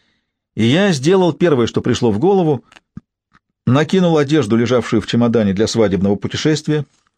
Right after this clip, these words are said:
из сумки взял только паспорт и бумажник, нахлобучил шляпу, глянул на обручальное кольцо, но так и оставил его на тумбочке. Выйдя из комнаты, я свернул не к лестнице, а к служебному лифту, которым доставляли заказы в номера.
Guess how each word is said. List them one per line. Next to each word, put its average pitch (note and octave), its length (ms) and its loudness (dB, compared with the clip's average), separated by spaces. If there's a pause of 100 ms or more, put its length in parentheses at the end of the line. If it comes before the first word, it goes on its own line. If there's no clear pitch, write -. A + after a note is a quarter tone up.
(500)
из A2 140 0
сумки A#2+ 280 -2
взял G2+ 220 0
только G#2 240 -4
паспорт C3+ 480 -4
и G#2 40 -2
бумажник, C#3 540 -2 (300)
нахлобучил C3 640 0
шляпу, C#3 480 -2
глянул A2 600 0
на A2 140 2
обручальное G#2+ 520 0
кольцо, C3+ 500 -2 (880)
но - 140 -2
так B2+ 200 0
и C3 40 2
оставил E2+ 360 0
его E2+ 120 0
на F#2 100 0
тумбочке. B2+ 520 -2 (800)
Выйдя C3+ 260 2
из C#3 100 -2
комнаты, C#3+ 340 0
я A#2 140 2
свернул B2 380 0
не A#2 120 0
к A#2 60 -8
лестнице, C#3+ 460 -2
а A2 120 0
к - 80 -8
служебному A#2 560 2
лифту, D3 380 -2
которым G#2+ 320 0
доставляли G#2 460 0
заказы F#2+ 400 -2
в D2+ 60 -8
номера. E2 320 -4